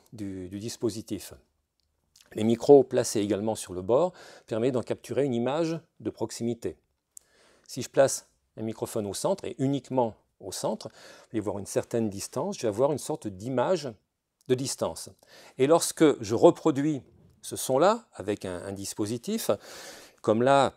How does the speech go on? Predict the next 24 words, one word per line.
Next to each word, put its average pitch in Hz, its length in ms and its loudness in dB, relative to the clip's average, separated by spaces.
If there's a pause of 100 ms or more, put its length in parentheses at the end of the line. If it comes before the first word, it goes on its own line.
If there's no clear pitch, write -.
(140)
pour 107 100 -8
le 101 80 -6
tétramique, 117 640 -2
avec 90 220 -12
un 95 60 -6
dispositif 107 640 -6
dans 95 100 -2
lequel 110 240 2
les 104 60 6
haut-parleurs 135 500 8
sont 104 100 -8
situés - 280 -4
à 92 40 0
l'extérieur, 139 540 0
donc 110 160 -2
a 107 60 0
priori 131 520 2 (400)
au 95 60 -6
même 143 240 6
niveau 151 380 4
que - 140 -2
là 143 300 4
où 123 140 4
étaient 139 480 2